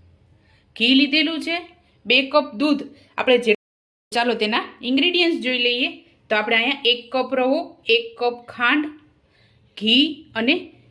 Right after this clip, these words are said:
જેટલો રવો લીધેલો છે તેનાથી ડબલ આપણે દૂધ લેવાનું છે. તો બે કપ દૂધ લીધેલું છે.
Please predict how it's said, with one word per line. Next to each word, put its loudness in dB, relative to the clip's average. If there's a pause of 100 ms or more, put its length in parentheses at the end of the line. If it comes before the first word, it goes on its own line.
(280)
જેટલો 4
રવો 6
લીધેલો 4
છે 0
તેનાથી 0
ડબલ 4
આપણે 2 (200)
દૂધ 4
લેવાનું 4
છે. 0
તો -6
બે 2
કપ 0 (200)
દૂધ 4
લીધેલું 2
છે. 0